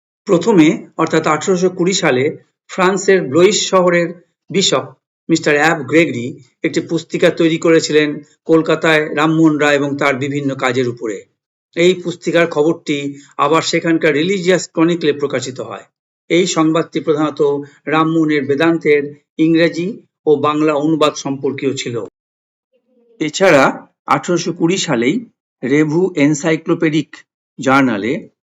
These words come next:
রামমোহনের আটটি গ্রন্থ ছাপানোর কথাও বলা হয়েছিল। আঠারোশো তেইশ সালের অক্টোবর সংখ্যায় ফরাসি জার্নাল এশিয়াটিকে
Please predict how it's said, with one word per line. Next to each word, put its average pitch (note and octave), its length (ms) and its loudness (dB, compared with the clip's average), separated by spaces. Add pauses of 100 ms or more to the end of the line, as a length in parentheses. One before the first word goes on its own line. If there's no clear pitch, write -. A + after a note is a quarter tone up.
(140)
রামমোহনের E3 680 0
আটটি C#3+ 440 -2
গ্রন্থ D3 340 0
ছাপানোর C#3 500 -2
কথাও C3+ 340 -2
বলা A#2+ 240 0
হয়েছিল। G#2+ 440 -10 (760)
আঠারোশো D#3 440 -2
তেইশ F#3 360 -2
সালের E3+ 240 -2
অক্টোবর D#3+ 380 0
সংখ্যায় C3 580 -4 (460)
ফরাসি E3+ 640 -4 (300)
জার্নাল C#3 400 2
এশিয়াটিকে C3+ 760 -2